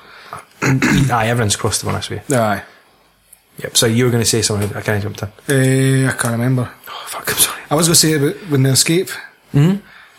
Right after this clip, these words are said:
Speaker 2: and they, they, they go basically their separate ways.
Speaker 1: Aye.
Speaker 2: <clears throat> Which is, uh, the, the film totally becomes two separate films at this point. They, they bunch are never really in the film together again.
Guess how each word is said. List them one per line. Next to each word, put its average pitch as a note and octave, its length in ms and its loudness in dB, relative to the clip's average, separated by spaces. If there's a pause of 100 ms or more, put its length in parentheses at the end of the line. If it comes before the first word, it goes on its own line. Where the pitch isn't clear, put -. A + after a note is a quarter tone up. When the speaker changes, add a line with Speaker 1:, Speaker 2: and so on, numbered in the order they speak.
Speaker 2:
and C3+ 120 4
they, C3 120 2
they, C#3+ 320 0
they C3 220 -4
go C#3 160 2
basically C3+ 400 0
their B2 80 0
separate C#3 340 2
ways. C3+ 440 2 (280)
Speaker 1:
Aye. A2+ 380 0 (100)
Speaker 2:
<clears throat> G#3 420 2
Which F3 140 2
is, C#3+ 160 4
uh, D#3+ 60 2 (300)
the, E3+ 240 2
the E3 80 0
film F3 280 2
totally F#3 380 0
becomes C#3 440 0 (140)
two C#3+ 500 2 (300)
separate C3+ 460 0
films F3+ 340 2
at C#3 60 -2
this B2+ 120 0
point. A#2+ 240 -2 (300)
They, F#3+ 140 2
they F3 260 0
bunch C#3+ 340 0
are B2+ 60 0
never C#3 300 2
really C3 400 2 (500)
in D3 100 2
the C3 60 2
film G#3 240 2
together D#3+ 300 2
again. A#2+ 300 0